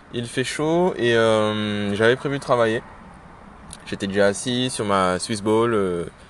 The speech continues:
à mon bureau et tout, et, euh, madame m'a appelé en catastrophe parce qu'elle avait acheté un truc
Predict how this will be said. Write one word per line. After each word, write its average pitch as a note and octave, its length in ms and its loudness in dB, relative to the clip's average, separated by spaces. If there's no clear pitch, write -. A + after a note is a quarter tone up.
à G2+ 120 -2
mon G#2+ 140 0
bureau A2+ 340 2
et A#2+ 40 0
tout, B2+ 380 -2
et, G2+ 220 0
euh, F2+ 120 0
madame G2+ 340 -2
m'a G#2 120 2
appelé G#2 400 0
en G#2 80 -2
catastrophe A2 560 0
parce G#2 220 -4
qu'elle G2+ 340 0
avait F#2 160 0
acheté G#2 340 -4
un G2+ 100 0
truc G#2+ 200 -4